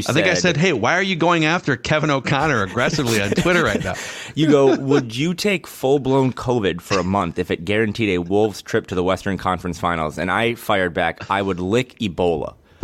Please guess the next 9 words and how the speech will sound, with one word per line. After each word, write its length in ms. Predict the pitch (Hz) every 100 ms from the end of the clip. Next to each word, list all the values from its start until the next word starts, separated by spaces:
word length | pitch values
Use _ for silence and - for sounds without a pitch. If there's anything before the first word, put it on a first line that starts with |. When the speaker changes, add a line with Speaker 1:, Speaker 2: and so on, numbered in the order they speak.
| - -
Speaker 2:
Um, 360 | 349 110 202 330 - 415
<laughs> 200 | - -
I 180 | 113 139
don't 340 | 151 180 - -
care 640 | 143 127 123 127 120 117 - _ _ _
who's 280 | 120 123
on 140 | 107 98
the 60 |
team. 220 | 92 78